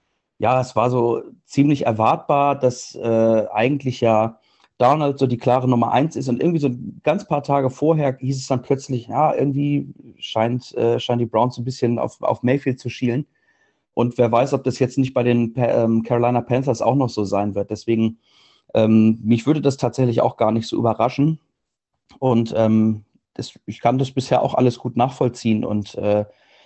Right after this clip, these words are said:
finde auch, dass, äh, dass da ein paar sehr interessante Picks auch dabei sind, aber dass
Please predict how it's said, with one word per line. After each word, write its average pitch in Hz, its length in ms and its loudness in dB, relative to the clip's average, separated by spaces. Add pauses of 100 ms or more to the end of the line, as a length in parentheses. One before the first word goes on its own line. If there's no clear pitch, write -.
(240)
finde 127 340 0
auch, 131 220 2
dass, - 320 -2
äh, 117 300 4
dass 117 180 -4
da 117 160 2
ein 117 240 -4
paar 113 180 0
sehr 127 180 2
interessante 131 460 -4
Picks 131 260 -4
auch 151 120 0
dabei 113 360 0
sind, 139 300 -2
aber 110 180 0
dass 117 300 -6